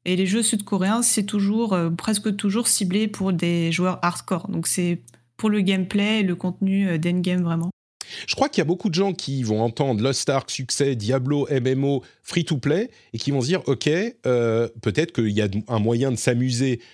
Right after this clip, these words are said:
Speaker 2: pendant quelques dizaines d'heures, parce que le endgame, c'est au moins trente heures, euh, sans forcément se lancer dans un truc qui va m'occuper toute ma vie et auquel je vais, je vais être marié. » Donc moi, je suis très curieux d'entendre, même sur cette partie leveling,
Speaker 1: Mm.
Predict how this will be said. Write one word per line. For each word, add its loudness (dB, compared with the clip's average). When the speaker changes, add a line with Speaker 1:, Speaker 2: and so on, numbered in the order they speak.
Speaker 2:
pendant 0
quelques 0
dizaines 0
d'heures, 0
parce -4
que -4
le 0
endgame, 0
c'est -4
au -6
moins -4
trente -6
heures, 0
euh, 2
sans 2
forcément 0
se -2
lancer -2
dans -2
un -6
truc -8
qui -6
va -2
m'occuper -2
toute -8
ma 2
vie 0
et 2
auquel -2
je -4
vais, 0
je -4
vais 2
être -4
marié. » 2
Donc -2
moi, 0
je -4
suis -6
très -4
curieux -2
d'entendre, -4
même 0
sur -4
cette -8
partie -6
leveling, 0
Speaker 1:
Mm. 0